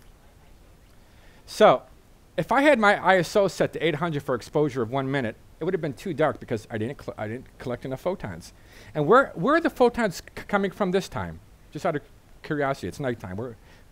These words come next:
where are the photons coming from? Light bulbs, the ambient light, lights in the street, car lights, these lights that are, are, are over here, okay? So you can use ambient light or the lights that are in the dome itself that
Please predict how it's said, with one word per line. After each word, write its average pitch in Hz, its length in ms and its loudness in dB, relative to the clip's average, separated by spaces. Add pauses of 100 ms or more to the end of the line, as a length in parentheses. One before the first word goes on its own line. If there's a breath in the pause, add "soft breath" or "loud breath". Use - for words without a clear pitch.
(140)
where 143 140 2
are 165 40 2
the 143 60 -2
photons 131 420 -4
coming 107 220 -6
from? 85 240 -10 (3000)
Light 123 200 0
bulbs, 160 500 4
the 123 140 -8
ambient 143 420 -2
light, 147 300 0 (420 soft breath)
lights 143 260 0
in 151 60 -4
the 143 80 -2
street, 143 360 -6 (360)
car 139 240 0
lights, 143 380 -4 (340 loud breath)
these 147 260 0
lights 139 340 0
that 135 120 -2
are, 120 220 -2 (180)
are, 120 120 -6
are 131 140 -4
over 131 140 -2
here, 156 320 0 (580)
okay? 143 300 -2 (440 loud breath)
So - 140 -2
you 214 120 4
can 277 160 -2
use 240 260 0
ambient 196 420 0
light 143 300 2
or 156 100 0
the 147 80 -4
lights 175 280 2
that 160 120 2
are 135 60 2
in 175 220 -2
the 147 60 2
dome 165 220 -2
itself 147 440 0
that 117 180 -2